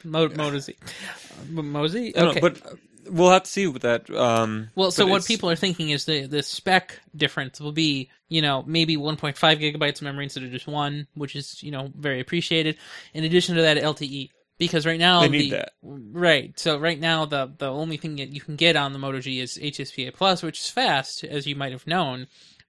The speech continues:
Speaker 1: but it's not L T E fast, especially on the T-Mobile.
Speaker 2: Mm-hmm.
Speaker 1: So,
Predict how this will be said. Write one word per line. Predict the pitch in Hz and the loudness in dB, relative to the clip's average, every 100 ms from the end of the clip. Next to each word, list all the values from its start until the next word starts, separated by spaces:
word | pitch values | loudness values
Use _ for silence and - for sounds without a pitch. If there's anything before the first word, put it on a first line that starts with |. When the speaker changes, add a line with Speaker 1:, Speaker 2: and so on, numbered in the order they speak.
| - | -2
Speaker 1:
but | 151 | 0
it's | 143 | 2
not | 180 165 | 2 2
L | 147 143 | 2 -2
T | - | -6
E | 165 165 | -4 -4
fast, | - - - - - - _ _ _ | -6 -12 -12 -14 -16 -20 _ _ _
especially | - 254 190 | -4 -2 -2
on | 175 | -2
the | |
T-Mobile. | 165 160 165 165 123 - - | -4 -4 -4 -4 -6 -8 -12
Speaker 2:
Mm-hmm. | 117 107 107 - _ | -10 -8 -10 -16 _
Speaker 1:
So, | - 175 147 135 | -2 4 4 4